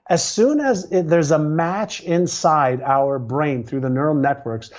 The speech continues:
a signal is sent in a billionth of a second called fear. That's, that's the signal. It's just, it, we call it fear, but just a signal of,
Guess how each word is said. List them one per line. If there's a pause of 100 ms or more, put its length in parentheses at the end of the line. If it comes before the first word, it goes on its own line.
(140)
a
signal
is
sent
in
a
billionth
of
a
second (380)
called
fear. (1040)
That's, (140)
that's
the
signal.
It's
just,
it,
we
call
it
fear,
but
just
a
signal
of,